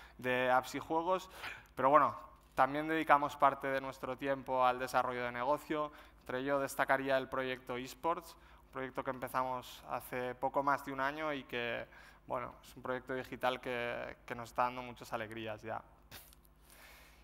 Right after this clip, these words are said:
Y otro, otra parte de nuestro foco del trabajo diario es en los clubes, en dar servicio a los clubes. Este año hemos lanzado un proyecto que se llama Plataforma App de Clubes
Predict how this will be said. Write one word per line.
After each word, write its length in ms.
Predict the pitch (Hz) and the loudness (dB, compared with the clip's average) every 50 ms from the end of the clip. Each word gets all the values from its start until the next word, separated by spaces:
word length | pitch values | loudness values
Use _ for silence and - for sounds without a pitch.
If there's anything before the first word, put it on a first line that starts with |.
| _ - - - _ - _ _ - - _ - - - - - | _ -20 -20 -20 _ -20 _ _ -20 -20 _ -20 -20 -20 -20 -10
Y 160 | - 143 151 156 | -2 2 4 4
otro, 720 | 156 160 160 - 170 170 165 160 160 156 156 160 165 156 | 4 2 2 4 10 12 12 12 12 12 12 10 8 6
otra 240 | 147 - 156 156 | 4 8 8 10
parte 260 | 151 165 156 - - 151 | 10 10 8 8 4 0
de 100 | 151 147 | 0 2
nuestro 640 | 151 147 - - 156 151 147 147 147 147 143 139 - - | -2 -4 -4 2 6 8 10 10 10 8 6 4 2 2
foco 320 | 165 160 156 156 156 147 | 2 2 4 4 4 2
del 120 | 147 143 | 2 2
trabajo 360 | - 151 143 143 143 - - 165 | 6 8 8 8 8 6 4 0
diario 540 | 160 156 151 151 160 170 180 170 147 131 | 4 8 8 8 8 6 2 2 2 2
es 160 | 131 127 - 151 | 0 -2 -4 -6
en 80 | 143 | -6
los 160 | 131 113 - | -6 -6 -8
clubes, 560 | - - 151 151 143 127 107 101 - - - - - - - - | -8 -4 -2 -2 -2 -2 -6 -8 -12 -18 -20 -20 -20 -20 -18 -16
en 120 | 123 117 | -14 -4
dar 160 | 117 123 123 123 | 0 0 0 0
servicio 320 | - 139 131 131 131 139 | -2 -6 -6 -4 -2 0
a 40 | 127 | 0
los 160 | 123 110 - | -2 -4 -8
clubes. 300 | - 135 131 117 110 107 | -8 -8 -8 -8 -8 -10
Este 260 | 120 - - - 139 | -12 -12 -2 4 4
año 220 | 139 143 151 151 151 | 4 4 4 0 -2
hemos 140 | 147 135 | -2 2
lanzado 300 | 139 135 131 131 139 131 | 2 2 0 2 -4 -4
un 80 | 131 127 | -4 -2
proyecto 380 | 135 139 156 196 190 - 175 151 | -2 0 0 0 -2 -6 -8 -8
que 80 | 143 | -6
se 80 | 131 135 | -4 0
llama 200 | 135 131 131 - | 0 0 0 2
Plataforma 580 | 139 131 123 135 127 - 135 127 131 131 131 | 0 0 0 0 -2 -2 -4 -4 -2 0 0
App 120 | 127 127 131 | 0 0 -4
de 100 | 127 117 | -10 -8
Clubes 460 | - 147 170 180 196 208 196 - | -4 -4 -2 -2 -2 -4 -4 -8